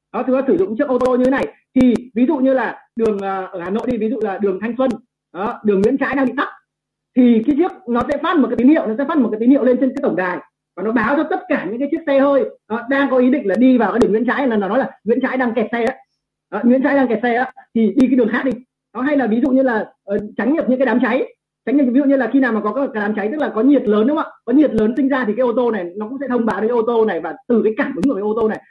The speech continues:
nó sẽ đến được là, à, khu này đang có những cái vấn đề xảy ra và hãy tránh được. Thì thực sự là đây là những cái công nghệ mới, các anh chị có thể thấy là chỉ một vài năm nữa thôi thì nó sẽ thay thế hoàn toàn công nghệ cũ.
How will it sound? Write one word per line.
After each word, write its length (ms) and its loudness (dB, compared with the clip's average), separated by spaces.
nó 160 -6
sẽ 80 -8
đến 220 4
được 160 0
là, 240 -6
à, 260 -8
khu 120 0
này 140 -2
đang 240 -4
có 100 -4
những 160 -2
cái 120 0
vấn 200 2
đề 220 2
xảy 120 -6
ra 180 -6
và 180 -10
hãy 160 -14
tránh 120 -6
được. 300 0
Thì 120 4
thực 160 4
sự 100 2
là 340 0
đây 120 2
là 80 4
những 180 0
cái 140 -4
công 140 2
nghệ 140 2
mới, 260 2
các 300 -10
anh 100 0
chị 80 -8
có 40 2
thể 120 2
thấy 180 0
là 120 2
chỉ 80 -4
một 160 -6
vài 200 0
năm 160 2
nữa 120 2
thôi 180 2
thì 60 2
nó 140 -4
sẽ 100 -14
thay 140 0
thế 160 2
hoàn 240 2
toàn 160 -2
công 120 0
nghệ 120 -6
cũ. 200 0